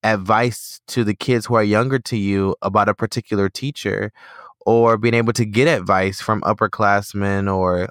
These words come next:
older children who you know, are going through a class that you'll have in the future, like, there's something special about that type of school community that is missing when turnover is,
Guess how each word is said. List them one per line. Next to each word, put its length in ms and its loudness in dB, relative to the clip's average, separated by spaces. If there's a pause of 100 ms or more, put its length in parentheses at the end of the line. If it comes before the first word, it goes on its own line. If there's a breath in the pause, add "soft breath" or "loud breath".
older 340 2
children 480 -2
who 380 -2 (960 soft breath)
you 120 0
know, 240 2
are 480 4
going 540 0
through 480 2 (140)
a 100 0
class 400 0
that 120 0
you'll 260 2
have 260 2
in 60 0
the 100 -4
future, 360 -6
like, 240 0 (100)
there's 260 2
something 420 0
special 460 -2
about 420 2
that 380 2 (420 loud breath)
type 240 0
of 140 0
school 360 0
community 760 -2 (360 loud breath)
that 220 2
is 200 0
missing 760 0
when 440 0
turnover 880 2 (120)
is, 720 0